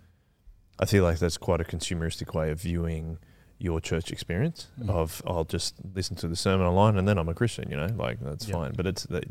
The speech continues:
Speaker 1: that's not what the Bible says, I don't think.
Speaker 2: No.
Speaker 1: But to come back to your sermon,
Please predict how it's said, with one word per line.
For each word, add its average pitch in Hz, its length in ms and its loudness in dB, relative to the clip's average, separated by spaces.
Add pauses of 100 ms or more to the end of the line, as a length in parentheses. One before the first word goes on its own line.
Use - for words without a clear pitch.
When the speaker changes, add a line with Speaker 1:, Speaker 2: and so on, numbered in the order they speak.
Speaker 1:
that's 92 240 0
not 71 120 0
what 76 100 0
the 71 60 -2
Bible 78 340 0
says, - 340 -4
I - 60 -4
don't 67 180 -6
think. - 200 -8 (120)
Speaker 2:
No. 113 160 -2 (260)
Speaker 1:
But 98 140 2
to 131 100 2
come 123 140 4
back 127 140 4
to 104 80 2
your 87 60 2
sermon, 90 600 2